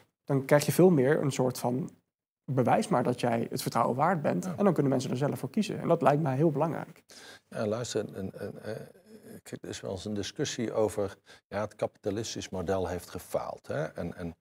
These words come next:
Speaker 2: maar als je dan die nieuwe boeken over volledig kapitalisme hebt,
Speaker 1: Mm.
Speaker 2: waar je echt open markt hebt, we leven helemaal niet in een kapitalistische wereld,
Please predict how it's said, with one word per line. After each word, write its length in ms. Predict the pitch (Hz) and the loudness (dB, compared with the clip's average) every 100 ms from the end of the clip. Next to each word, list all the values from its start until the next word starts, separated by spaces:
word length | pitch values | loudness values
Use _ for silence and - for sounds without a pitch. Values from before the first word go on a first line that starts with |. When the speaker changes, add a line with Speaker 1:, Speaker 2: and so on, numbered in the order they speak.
| _ - - | _ -20 -16
Speaker 2:
maar 120 | - 98 | -6 -4
als 140 | 101 | -2
je 60 | 113 | -2
dan 140 | 101 | 0
die 100 | 98 | 2
nieuwe 260 | 107 147 101 | 4 4 2
boeken 280 | 120 - | -2 -2
over 460 | - 98 98 90 107 | -2 0 -2 -4 -2
volledig 580 | - 101 107 202 190 - | 4 8 10 10 8 4
kapitalisme 720 | 110 - - 92 90 - 82 | 2 0 -2 -2 -2 -6 -8
hebt, 120 | 90 | -6
Speaker 1:
Mm. 120 | 143 139 | -2 0
Speaker 2:
waar 100 | 98 | 2
je 120 | 101 | 0
echt 380 | - 180 - - | -2 -2 0 2
open 260 | 113 101 | 2 2
markt 260 | 95 90 - | -2 -2 -4
hebt, 240 | - - | -6 -4
we 80 | 95 | 0
leven 220 | 117 151 | 2 2
helemaal 220 | 160 147 123 | 0 2 2
niet 180 | 110 | 0
in 80 | 107 | 0
een 80 | 95 | 0
kapitalistische 720 | - 95 - 95 - 101 - | 0 -2 -2 -4 -4 -4 -4
wereld, 360 | 92 90 113 | -4 -4 -4